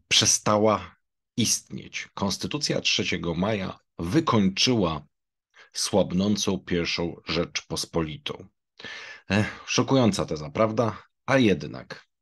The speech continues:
E, do pierwszego rozbioru Polski doszło w tysiąc siedemset siedemdziesiątym drugim roku. Doszło do niego nie dlatego, że Rosja była silna.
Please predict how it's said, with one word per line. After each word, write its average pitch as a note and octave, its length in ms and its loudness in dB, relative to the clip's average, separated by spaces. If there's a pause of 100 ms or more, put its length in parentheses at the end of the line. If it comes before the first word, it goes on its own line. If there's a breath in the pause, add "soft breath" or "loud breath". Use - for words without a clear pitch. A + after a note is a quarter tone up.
(960 loud breath)
E, F#2+ 300 4
do F#2+ 140 4
pierwszego G3+ 440 6
rozbioru C3 440 4
Polski G2+ 600 0
doszło G#2 420 0
w - 80 -10
tysiąc G2+ 360 -6
siedemset D#3+ 640 -2
siedemdziesiątym G2+ 720 -4
drugim F2 320 -4
roku. F2+ 340 -6 (1200 loud breath)
Doszło C#3 360 0
do A2+ 140 0
niego A2+ 500 -2 (140)
nie G2 380 0
dlatego, A2+ 640 -2 (340)
że F#2 500 0
Rosja F#2+ 760 0
była F2 640 -2
silna. D#2+ 720 0